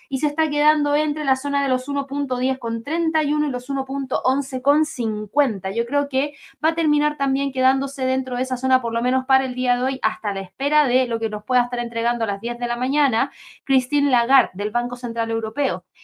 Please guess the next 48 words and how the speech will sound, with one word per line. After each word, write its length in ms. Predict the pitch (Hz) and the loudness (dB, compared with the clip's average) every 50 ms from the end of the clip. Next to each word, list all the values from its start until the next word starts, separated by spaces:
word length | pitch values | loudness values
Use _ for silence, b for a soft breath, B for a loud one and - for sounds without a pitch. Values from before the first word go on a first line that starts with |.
| b b b | b b b
La 120 | 226 233 | 4 4
libra 320 | 262 302 339 339 339 320 | 6 6 4 4 2 0
frente 260 | 320 330 339 339 320 330 | 0 0 -2 0 0 0
al 120 | 302 254 | -2 -2
dólar 200 | 294 294 302 302 | -2 -2 0 0
norteamericano 920 | 285 285 277 262 - 254 247 240 233 233 233 - 277 311 320 247 202 196 | 0 0 -2 -2 -2 -2 -2 -2 -4 -6 -2 0 2 2 2 2 0 0
cae 240 | - 240 254 262 262 | 2 4 4 4 4
cero 320 | 254 - - 302 311 320 311 | 0 -2 -4 -4 -2 -2 -2
coma 240 | 294 294 302 294 | -2 -2 -2 -2
treinta 240 | 262 247 240 240 233 | -2 -4 -4 -4 -4
y 80 | 233 226 | -6 -4
seis 240 | - 269 262 254 254 | -2 -2 -2 -2 -2
por 140 | 254 247 247 | -4 -6 -4
ciento, 520 | - 311 330 302 254 220 - 180 180 180 b b b b | -2 -2 0 0 0 -2 -2 -4 -6 -8 b b b b
mantiene 460 | b 220 240 240 247 254 302 302 320 | b 0 2 2 2 0 0 0 0
la 100 | 302 269 | 2 2
resistencia 500 | 254 247 247 247 240 - 269 269 277 269 | 2 0 0 -4 -4 -4 -4 -4 -4 -4
en 60 | 277 233 | -4 -6
los 160 | 233 - - | -6 -4 -4
uno 160 | 247 240 233 | -4 -4 -4
punto 260 | 226 226 226 226 233 | -4 -6 -6 -6 -4
treinta, 420 | - 302 359 359 320 - 220 226 233 | -2 -2 0 0 0 0 0 0 0
pero 140 | 254 247 | 0 0
al 60 | 254 269 | 0 0
mismo 200 | 262 247 269 269 | 0 0 -2 -2
tiempo 220 | 285 277 262 277 | -4 -4 -2 -2
también 340 | 254 247 240 240 247 247 233 | -2 -2 -2 -2 -2 -2 -2
mantiene 680 | 226 226 226 226 - 285 330 339 262 202 196 254 - b b b b b b | -2 -2 -2 -2 -2 -2 0 0 0 0 -2 -4 -6 b b b b b b
la 120 | 233 247 | 0 2
línea 280 | 262 302 302 311 302 294 | 4 4 4 4 2 0
de 80 | 277 | 0
tendencia 440 | 277 247 247 247 277 277 269 285 254 | 0 0 0 0 0 0 -2 -2 -2
alcista 320 | 233 - 285 262 - 269 | -2 -2 -4 -4 -4 -4
que 100 | 254 240 | -4 -4
trae 240 | 233 247 262 262 262 | 2 4 6 6 6
desde 440 | 247 247 269 262 262 269 277 254 - 226 | 6 4 2 0 0 -2 -4 -2 -2 -2
el 80 | 226 | -2
veintinueve 540 | 226 220 226 226 226 226 240 254 262 254 247 | 0 -2 -2 -2 -2 -2 0 2 2 2 2
de 120 | 226 226 226 | 0 -2 -2
junio. 480 | - - 339 320 254 208 180 185 - _ _ _ b b b b b | -2 0 0 0 0 -2 -4 -6 -10 _ _ _ b b b b b
En 80 | b 226 | b -2
el 140 | 240 233 240 | -2 0 2
caso 260 | 269 285 285 - 320 | 2 0 2 2 0
del 220 | 294 277 262 254 | 0 2 2 2
dólar 240 | 262 277 277 262 254 | 2 0 0 -2 -2
frente 300 | - 254 247 247 240 226 | -2 -2 -2 0 0 0
al 120 | 214 220 | -2 -2
yen, 420 | 214 226 269 320 330 226 185 185 | -2 -2 0 0 0 0 -2 -6